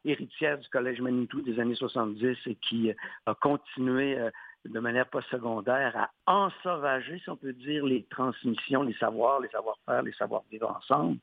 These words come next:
Donc, tout ça s'est mis en branle et je pense que toutes les formes d'art, qu'on aille du côté du cinéma de fiction, du documentaire, des arts visuels, des performances, euh, et aussi de toutes les autres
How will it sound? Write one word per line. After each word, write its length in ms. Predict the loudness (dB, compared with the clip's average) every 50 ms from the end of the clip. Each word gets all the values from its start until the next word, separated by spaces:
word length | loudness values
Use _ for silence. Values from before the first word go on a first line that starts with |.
| -8 -12 -12 -10 -10 -8 0 2
Donc, 180 | 2 2 2 2
tout 100 | 0 4
ça 140 | 4 4 2 2
s'est 120 | 0 0
mis 120 | 4 6 6
en 160 | 6 6 4
branle 380 | 0 0 0 0 2 0 -2 -4 -8 -14 -20 -18 _ 2
et 180 | 4 4 4 2 -2 _ _ _ _
je 180 | -10 -2 0 0
pense 380 | 0 0 -2 -2 -2 -2 -4 -4
que 80 | -6 -8 -8 _
toutes 200 | -2 -2 -2 2
les 120 | 2 2 2
formes 320 | 4 2 0 2 0 2
d'art, 460 | 4 4 6 6 4 2 -2 -4 -8 -10 -14 -18 -18 -20 -20 -18 -16 -10 -6
qu'on 200 | -2 -2 2 4
aille 160 | 4 4 2
du 100 | 0 -2
côté 240 | -4 -2 0 0 0
du 100 | -2 -2 -6 -6 -2
cinéma 240 | 0 2 2 2 0
de 60 | -2 -4
fiction, 440 | -10 -14 -12 -10 -4 0 2 2 2
du 140 | 0 -2 -2
documentaire, 840 | 0 0 0 0 0 2 2 2 2 2 2 _ 4 4 4 4 2 0
des 300 | -2 -6 -6 -2 0 0
arts 180 | 0 0 0
visuels, 640 | -4 -10 -12 -12 -12 -10 -4 0 2 4 4 4 2
des 140 | 2 -2 -2
performances, 880 | 0 -2 -2 -2 -2 _ -4 -4 -2 0 0 2 2 4 2 0 -2 -4 -8 -14 -16 -16 -16 -8 0 2
euh, 180 | 2 4 2 0 -2 _ _ -2
et 240 | 2 2 4 4 2
aussi 420 | 0 -2 -4 -4 -4 -4 -4 0
de 120 | 2 2
toutes 260 | 0 0 -4 -6 -2 0
les 160 | 0 2 2
autres 300 | 2 0 0 -2 -6